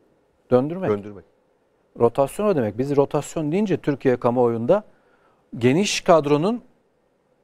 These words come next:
Speaker 1: farklı maçlarda, farklı biçimlerde kullanılması gibi bir algı oluşuyor. Türkiye'de zaten rotasyon tanımı da terim olarak da tam doğru yerleşmedi. Hocanın kastettiği de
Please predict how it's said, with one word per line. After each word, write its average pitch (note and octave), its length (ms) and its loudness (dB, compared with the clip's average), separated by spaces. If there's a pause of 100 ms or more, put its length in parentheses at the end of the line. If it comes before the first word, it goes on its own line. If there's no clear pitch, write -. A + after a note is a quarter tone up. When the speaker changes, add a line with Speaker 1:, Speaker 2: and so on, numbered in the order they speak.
(380)
Speaker 1:
farklı D3 340 2
maçlarda, D#3 440 0
farklı E3+ 360 0
biçimlerde D#3 360 -2
kullanılması D3+ 600 0
gibi D#3 140 0
bir F3 40 4
algı C#3 340 2
oluşuyor. A2+ 460 -2
Türkiye'de D3+ 380 2
zaten D3+ 320 0
rotasyon C#3+ 540 0 (920)
tanımı D3 320 -2
da D#3 100 2
terim C#3+ 240 0
olarak D3 320 0
da D3+ 80 -4
tam C#3+ 240 0 (340)
doğru C3+ 220 6
yerleşmedi. C3 640 0 (500)
Hocanın D3 340 4
kastettiği E3 600 -2
de A#3 200 2